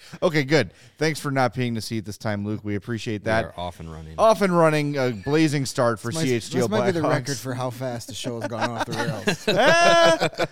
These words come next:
Speaker 1: there was a one time I started the show with the wrong sponsor, so that wasn't great
Speaker 2: Ah,
Speaker 1: either.
Speaker 2: that's true.
Speaker 1: Um, all right, we got a lot to get today. Jesse Montano from D N V R is gonna join us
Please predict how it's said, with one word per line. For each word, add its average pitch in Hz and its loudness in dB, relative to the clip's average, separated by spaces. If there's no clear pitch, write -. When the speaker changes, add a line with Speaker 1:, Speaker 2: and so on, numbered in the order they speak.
Speaker 1:
there 175 4
was 208 4
a 208 2
one 208 4
time 175 4
I 160 4
started 160 2
the 143 -2
show 156 2
with 151 2
the 139 0
wrong 139 0
sponsor, 127 -6
so 104 -2
that 139 0
wasn't 113 -4
great 104 -2
Speaker 2:
Ah, 101 -2
Speaker 1:
either. 95 -2
Speaker 2:
that's 92 -8
true. 87 -10
Speaker 1:
Um, 143 4
all 196 -4
right, 135 0
we 135 -6
got 170 0
a - 0
lot 202 0
to 180 -12
get 160 -4
today. 131 -2
Jesse 143 -4
Montano 127 -2
from 117 -8
D 120 -4
N 120 -4
V 113 -4
R 113 0
is 107 -8
gonna 113 -6
join 110 -6
us 113 -6